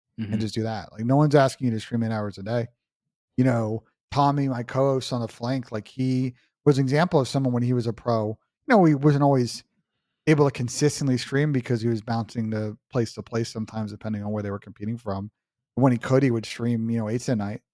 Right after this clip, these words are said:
Speaker 1: And that's how I think he was able to start his post-playing career with, like, a really good floor. It then built up with his persona. Um,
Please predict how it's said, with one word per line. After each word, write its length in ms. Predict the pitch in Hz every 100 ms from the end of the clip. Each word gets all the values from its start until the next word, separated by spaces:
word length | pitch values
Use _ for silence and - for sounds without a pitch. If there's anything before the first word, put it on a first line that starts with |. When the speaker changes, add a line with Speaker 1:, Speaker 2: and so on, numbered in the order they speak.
| _
Speaker 1:
And 60 | 127
that's 160 | 123 -
how 180 | 127
I 80 | 120
think 240 | 120 123 -
he 100 | 123
was 160 | 113
able 240 | 120 113 117
to 220 | 107 98 _ _ _ -
start 400 | - - 143 139
his 220 | 139 127
post-playing 680 | - 135 131 - 127 139 156
career 320 | 139 123 120
with, 160 | 107
like, 140 | 123 110
a 40 |
really 280 | 113 120 120
good 180 | 113 107
floor. 540 | - 120 135 135 120 _ _ _ _
It 80 | 127
then 220 | 123 117
built 260 | 113 110 -
up 180 | 123 117
with 80 | 110
his 160 | 107
persona. 580 | - 107 - 120 123 117 _ _ _ _ -
Um, 460 | 110 107 104 104